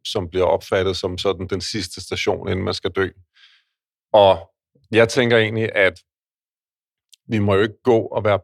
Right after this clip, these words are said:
bange for at blive gamle. Øh, men helt ærligt, hvis, når jeg mærker efter nede i maven, er jeg bange for, hvordan det skal være at blive gammel, så er jeg faktisk også en af dem, der er bange for, hvordan det skal være at blive gammel. Jeg kan huske helt tilbage fra, fra mit barndomshjem, at, øh,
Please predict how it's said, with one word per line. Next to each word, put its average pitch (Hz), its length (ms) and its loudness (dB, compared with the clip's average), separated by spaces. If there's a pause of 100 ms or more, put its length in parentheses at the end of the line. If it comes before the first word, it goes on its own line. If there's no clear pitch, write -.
bange 95 360 -2
for 98 400 -2
at 92 100 -8
blive 95 180 -4
gamle. 92 460 -4 (400)
Øh, 98 440 2
men 95 140 -4
helt 139 240 0
ærligt, 104 240 2
hvis, 98 200 -6
når 95 100 -2
jeg 98 200 0
mærker 127 300 2
efter 107 340 -4
nede 104 140 -2
i 107 40 0
maven, 95 520 -2
er 95 80 2
jeg 107 200 2
bange 107 280 -2
for, 123 100 -2
hvordan 98 280 0
det 101 80 -8
skal 95 160 -8
være 95 120 2
at 95 100 -2
blive 104 120 -8
gammel, 90 340 -2
så - 140 -4
er 104 40 2
jeg 127 140 0
faktisk 110 360 -2
også 120 240 4
en 85 100 -4
af 90 100 -4
dem, 90 180 -4
der 90 80 0
er 85 60 0 (100)
bange 85 200 -2
for, 98 120 -4
hvordan 87 440 -2
det 90 100 -8
skal - 140 -10
være 87 160 0
at 90 80 -6
blive 95 120 -10
gammel. 87 360 -4 (400)
Jeg 117 120 4
kan 135 100 2
huske 117 280 -2
helt 117 140 -2
tilbage 101 440 0
fra, 98 540 2
fra 98 140 -4
mit 90 180 -6
barndomshjem, 110 680 0 (280)
at, 92 320 0
øh, 90 320 0